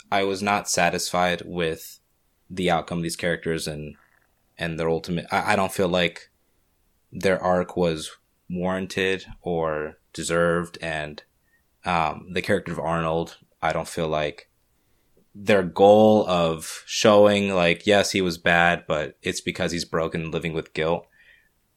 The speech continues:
uh, didn't impact me as much as it may have you guys. I still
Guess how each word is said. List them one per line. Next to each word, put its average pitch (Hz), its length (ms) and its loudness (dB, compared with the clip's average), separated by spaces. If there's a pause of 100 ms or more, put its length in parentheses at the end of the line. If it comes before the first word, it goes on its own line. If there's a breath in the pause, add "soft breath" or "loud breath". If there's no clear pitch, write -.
(180)
uh, 85 460 0 (840)
didn't 117 600 4 (220)
impact 104 520 2
me 90 180 0
as 85 160 -2
much 85 440 -6
as 80 200 -2
it 80 120 -8
may 80 160 -8
have 76 280 -6
you 82 220 -4
guys. 101 420 2
I 82 100 -4
still 85 580 -2